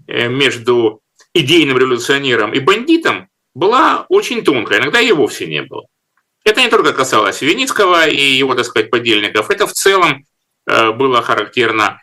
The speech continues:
э, для многих одесских анархистов. А Одесса была одним из центров – наряду там с Екатеринославом, Белостоков, Белостоком,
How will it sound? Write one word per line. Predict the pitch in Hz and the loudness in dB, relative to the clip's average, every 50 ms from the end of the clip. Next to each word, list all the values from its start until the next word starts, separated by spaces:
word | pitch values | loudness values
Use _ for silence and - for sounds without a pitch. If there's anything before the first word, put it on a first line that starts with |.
| _ _ _ _ _ _ | _ _ _ _ _ _
э, | - 104 101 98 | -2 0 0 0
для | 95 98 104 220 - 110 107 - | 0 0 2 2 4 2 2 2
многих | 143 139 151 151 151 156 147 143 139 - - | 0 0 2 4 4 4 2 2 -2 -4 -4
одесских | 107 - 110 107 - - - | -2 -2 -2 -2 -2 -4 -4
анархистов. | - 113 113 107 - - - _ - - - - _ _ _ _ _ _ _ _ _ _ _ _ _ - | -2 0 0 -2 -4 -6 -14 _ -20 -20 -20 -20 _ _ _ _ _ _ _ _ _ _ _ _ _ 0
А | 120 123 | 2 2
Одесса | 120 - 240 240 - 185 | 4 2 2 2 0 0
была | 151 147 151 156 143 | 0 2 2 2 2
одним | 135 127 131 127 113 | 2 0 -2 -4 -4
из | 101 - - | -4 -2 0
центров – | - 233 240 - - 208 196 - - _ _ _ _ _ - | 0 0 0 2 0 0 -2 -2 -6 _ _ _ _ _ -4
наряду | 120 123 123 135 131 | -4 -2 -2 -2 -2
там | - 113 - | -2 -4 -2
с | - | -2
Екатеринославом, | 127 117 123 120 127 123 131 131 127 - 370 - 160 143 123 113 | -2 0 0 0 0 0 0 -2 0 0 2 2 2 2 2 2
Белостоков, | 123 131 131 131 - - - - - - - - _ _ _ _ | 2 2 2 0 0 -2 -2 -2 -2 -8 -14 -16 _ _ _ _
Белостоком, | 117 127 143 - 131 - - 170 165 165 139 123 120 | 0 2 2 2 2 2 0 2 2 0 -2 -2 -6